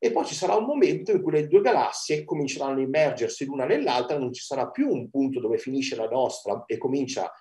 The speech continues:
la galassia di Andromeda, ma i nostri discendenti di questo lontanissimo futuro vedranno ognuno un solo fotogramma, diciamo, di questo film cosmico e si abitueranno a pensare alla galassia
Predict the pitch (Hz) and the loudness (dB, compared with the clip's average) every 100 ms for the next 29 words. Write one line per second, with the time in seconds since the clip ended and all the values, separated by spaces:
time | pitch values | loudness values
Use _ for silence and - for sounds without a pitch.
0 | _ _ 113 117 143 143 143 226 302 127 | _ _ -6 0 0 0 0 0 0 -2
1 | 95 123 151 - - _ 135 165 190 294 | -2 0 -2 -2 -12 _ -2 0 2 0
2 | - 147 131 151 180 160 160 269 196 - | 0 -4 -4 -2 0 0 2 4 4 2
3 | 117 - 165 160 156 143 135 147 220 - | -8 -6 -6 -4 -2 -2 0 0 0 -4
4 | 131 127 - - 131 - 135 185 196 214 | -4 -4 -4 -4 -4 -2 0 4 4 4
5 | 185 214 220 185 202 269 302 196 - 339 | 4 2 4 4 4 0 -2 -2 2 2
6 | - 185 165 156 214 127 - - 156 165 | 4 2 0 2 2 2 -2 -10 -6 -4
7 | 143 107 151 147 - 202 277 - 135 - | -2 -2 -2 -2 -4 -4 -6 -2 -2 -2
8 | - 113 190 185 180 160 196 151 113 - | -10 -10 -6 -4 -4 -4 -2 -2 -4 -6
9 | - - 143 110 120 233 - 87 - - | -6 -2 -2 0 -2 0 0 -2 -8 -6
10 | 110 | -6